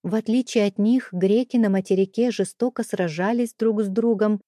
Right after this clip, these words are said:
и всегда чувствовали опасность нового нашествия племён с севера.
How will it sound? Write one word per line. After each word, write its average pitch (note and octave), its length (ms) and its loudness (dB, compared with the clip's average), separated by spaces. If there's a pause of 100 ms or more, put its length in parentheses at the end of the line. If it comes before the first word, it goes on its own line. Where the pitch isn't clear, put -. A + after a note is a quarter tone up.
(280)
и G3+ 80 -4
всегда G#3 520 -2
чувствовали G#3 640 -4
опасность G3+ 720 -2
нового F#3+ 460 -2
нашествия E3+ 680 -4
племён F3+ 480 -2
с - 60 -10
севера. C#3+ 640 -4